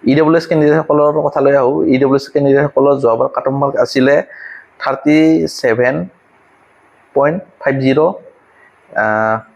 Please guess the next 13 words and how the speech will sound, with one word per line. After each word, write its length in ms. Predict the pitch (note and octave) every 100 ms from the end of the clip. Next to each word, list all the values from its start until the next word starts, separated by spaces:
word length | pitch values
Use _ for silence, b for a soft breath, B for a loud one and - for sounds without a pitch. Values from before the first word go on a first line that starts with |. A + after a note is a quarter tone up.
| _ G2+
বাকী 260 | A2 C#3 C3 - - - G2+
ডাইটত 260 | G#2 C3
আছিলে 260 | C3+ D3 C#3
আপোনালোকৰ 320 | C3 C3+ C3+
থাৰ্টি 200 | C3+ - C3+
নাইন 180 | B2 C3
পইণ্ট 220 | C#3 F3 - -
ফাইভ 140 | B2 A#2
জিৰ। 160 | A2 F#2+ _ B B
এইবাৰ 260 | A#2+ B2+ C#3+
আপোনালোকৰ 480 | - C3+ C3+ C#3 C#3 C3+
পঁয়ত্ৰিছৰ 400 | C#3 C#3 D3 D3
পৰা 180 | D3